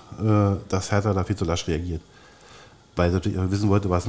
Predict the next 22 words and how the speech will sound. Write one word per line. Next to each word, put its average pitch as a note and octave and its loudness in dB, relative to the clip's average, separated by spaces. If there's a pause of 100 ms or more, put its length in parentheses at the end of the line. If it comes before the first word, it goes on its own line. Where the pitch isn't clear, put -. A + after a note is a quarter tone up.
was F2 -2
ist F2 -10
passiert. A2+ 0
Er F#2+ 2
war F2 2
vormittags F#2 0
beim F2 2
Verhör G#2 0
gewesen, G#2+ 2
dann F#2+ 2
musste F#2+ 0
man E2 -2
das F2 -6
abwarten. G#2 2
Man F#2+ 4
wut-, G#2 -2
musste G#2+ -2
erstmal G2 0
sich F#2+ -2
Überblick A#2+ 2
verschaffen G#2 -4 (380)
und, - -12